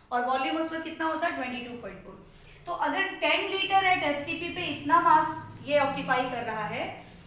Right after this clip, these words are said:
तो ट्वेंटी टू पॉइंट फ़ोर लीटर पे वो जितना ऑक्यूपाई करेगा, that is the molar mass। ठीक है, अब इसको हम लोग कैलकुलेट कर लेंगे कि ये वैल्यू कितनी आती है।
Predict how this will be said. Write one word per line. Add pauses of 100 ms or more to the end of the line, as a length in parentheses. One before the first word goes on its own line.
(120)
तो (340)
ट्वेंटी
टू (100)
पॉइंट
फ़ोर
लीटर
पे
वो
जितना
ऑक्यूपाई
करेगा, (120)
that
is
the
molar
mass। (360)
ठीक
है, (420)
अब
इसको
हम
लोग
कैलकुलेट
कर
लेंगे
कि
ये
वैल्यू
कितनी
आती
है।